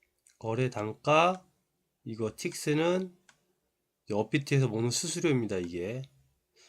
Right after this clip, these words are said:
근데 궁금한 게 업비트는 과연 이 수수료를 가지고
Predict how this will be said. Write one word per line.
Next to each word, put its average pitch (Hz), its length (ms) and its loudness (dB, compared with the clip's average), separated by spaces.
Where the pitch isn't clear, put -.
근데 120 140 -10
궁금한 147 440 6
게 143 400 6
업비트는 143 520 2
과연 127 280 2
이 127 80 2
수수료를 165 540 -2
가지고 143 640 -4